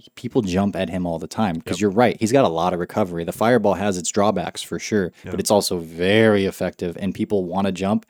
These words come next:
Speaker 1: So now it's at the point where you can just hang out at that level or at that distance and duck around.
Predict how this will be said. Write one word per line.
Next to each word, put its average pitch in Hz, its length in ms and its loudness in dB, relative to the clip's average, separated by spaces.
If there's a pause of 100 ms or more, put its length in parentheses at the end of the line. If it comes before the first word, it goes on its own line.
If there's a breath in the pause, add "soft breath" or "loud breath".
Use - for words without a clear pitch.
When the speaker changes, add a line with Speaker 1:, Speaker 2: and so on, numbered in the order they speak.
(140 soft breath)
Speaker 1:
So 104 440 4 (200)
now 104 340 4
it's - 140 2
at - 100 -4
the 98 80 -4
point 104 260 -4
where 95 100 -4
you 107 240 2
can 202 140 0
just 101 180 -2
hang 107 200 2
out 110 100 4
at 104 80 0
that 101 160 2
level 110 380 2
or 104 80 0
at 95 160 0
that 90 180 -2
distance 110 400 -2
and 90 120 -4
duck 101 220 0
around. 107 380 0